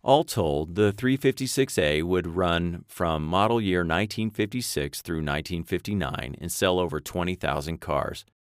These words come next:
There were coupes, cabriolets, speedster, and D versions of the car during those years, and all of them are highly prized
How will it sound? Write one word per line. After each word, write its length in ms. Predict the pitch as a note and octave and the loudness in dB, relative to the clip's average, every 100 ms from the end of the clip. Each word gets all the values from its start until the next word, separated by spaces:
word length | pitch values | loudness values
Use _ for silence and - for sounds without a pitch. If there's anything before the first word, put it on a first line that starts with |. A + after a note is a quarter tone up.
| _ _ _ | _ _ _
There 120 | G2+ | 0
were 140 | A#2 B2+ | 2 2
coupes, 520 | - G2 G2+ - - - | 0 2 2 -2 -14 -2
cabriolets, 840 | E2+ F2 G#2+ A#2 F2 D2+ D#2+ - - _ _ | 2 4 4 2 2 2 -2 -6 -14 _ _
speedster, 600 | - - A2+ G#2 - F#2+ | -12 -4 -2 -2 -2 -2
and 200 | D#2 D2+ | -2 -2
D 180 | A2 B2 | -2 0
versions 480 | E2 C#2+ D2 D2+ | 0 -2 -4 -8
of 120 | D2+ C#2 | -8 -8
the 80 | |
car 300 | - D#2 C#2+ | -6 0 0
during 300 | B1 C#2 C2+ | 0 -4 -6
those 300 | C2 B1+ A#1+ | -6 -8 -8
years, 400 | B1+ B1 D#2+ - - _ - | -6 -6 -6 -10 -18 _ -6
and 260 | F#2+ F#2 - _ - | -2 -2 -4 _ 4
all 320 | B2 C#3+ B2+ | 8 8 8
of 80 | F2 | 4
them 260 | E2 D2 | 0 -2
are 220 | - D2 | -4 -4
highly 440 | C2+ - G#2+ B2+ C#3 | -4 2 4 4 2
prized 600 | - E2 C#2+ C2+ C#2 - | 0 2 2 2 -4 -10